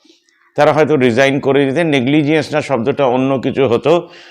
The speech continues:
তারা ভালো ইংলিশে লিখতেন। আমি তো শ্রীরামপুর কলেজ আর শ্যামাপ্রসাদ মুখার্জি। বিষয়টা এই একটাই যে তারা কোনো দায়িত্ব নেবেন না। উপরের পাঁচশো তেতাল্লিশ বিধান পরিষদের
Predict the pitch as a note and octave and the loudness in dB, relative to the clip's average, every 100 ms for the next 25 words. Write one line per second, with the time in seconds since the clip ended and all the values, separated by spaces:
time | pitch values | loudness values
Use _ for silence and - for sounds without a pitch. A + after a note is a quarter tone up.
0 | - C#3 D3+ A2 B2+ D3+ E3 D3+ D3 D3 | -4 0 0 2 0 2 2 0 -2 0
1 | D3 A#2+ G#2+ - A2 G#2+ B2+ B2 A#2+ C3 | 0 0 0 -2 -4 -2 -2 -4 -4 -2
2 | A#2 A#2 - - A2 G#2+ G#2+ G#2+ G2 G#2+ | -2 -2 -4 0 0 2 0 -2 -4 -4
3 | G2+ G2 G2+ F2 F#2 G2 F2 C#2+ F2 - | -4 -4 -4 -4 -6 -4 -6 -6 -12 -14
4 | _ _ _ _ _ _ _ _ - B2+ | _ _ _ _ _ _ _ _ -4 0
5 | D#3+ F3 A3+ A3 A3+ G#3 F#3 D#3 D#3 - | 2 4 4 4 4 4 6 4 2 0
6 | F3+ E3+ E3+ E3 D#3+ E3+ E3+ F3 B2 B2 | 2 4 4 4 2 2 0 0 2 2
7 | B2+ - D#3 B2 G#2+ G#2+ G2 E2+ - - | 0 0 0 2 0 -2 -4 -8 -12 -14
8 | - B2 C#3 D#3 D3 - - - C#3 C#3 | -8 -4 0 2 2 0 -4 -4 -4 -2
9 | C3+ C3 C3 C#3 A#2+ A2 A2+ A2 B2 G#2+ | 0 0 0 -2 -4 -4 -2 0 -2 -2
10 | A2+ A#2 B2 A#2 B2 G#2+ | -2 -2 -2 2 2 0